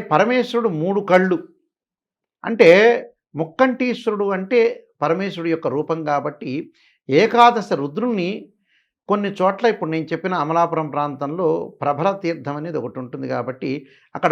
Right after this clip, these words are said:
ఊరేగింపు అవన్నీ కూడా జరిపి పరమేశ్వరుడి యొక్క ఆరాధన చేసి అర్చించి ఆ పరమేశ్వరుడి యొక్క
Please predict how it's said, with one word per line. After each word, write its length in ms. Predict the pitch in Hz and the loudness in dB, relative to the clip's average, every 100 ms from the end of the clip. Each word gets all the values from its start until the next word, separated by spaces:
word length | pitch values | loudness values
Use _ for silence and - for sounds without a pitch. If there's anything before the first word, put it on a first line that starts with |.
| 131 135 | 0 0
ఊరేగింపు 440 | 160 143 143 135 | 0 -2 -6 -4
అవన్నీ 200 | 127 127 131 | -4 -4 -6
కూడా 120 | 131 127 | -6 -6
జరిపి 420 | 131 - 247 185 107 _ _ _ - | -10 -10 -8 -8 -8 _ _ _ 0
పరమేశ్వరుడి 520 | 156 185 - 147 139 135 | 0 0 -6 -8 -6 -6
యొక్క 180 | 135 196 135 127 - _ _ _ _ | -2 -2 -2 -4 -12 _ _ _ _
ఆరాధన 500 | 110 135 151 143 147 113 | -2 2 2 0 -4 -8
చేసి 200 | 131 135 117 | -12 -8 -8
అర్చించి 580 | 110 - 165 151 - - - _ _ - | -8 -10 -10 -10 -10 -14 -16 _ _ -4
ఆ 80 | 135 - | -2 -2
పరమేశ్వరుడి 500 | 135 160 160 151 139 | -4 -4 -8 -8 -8
యొక్క 160 | 135 | -8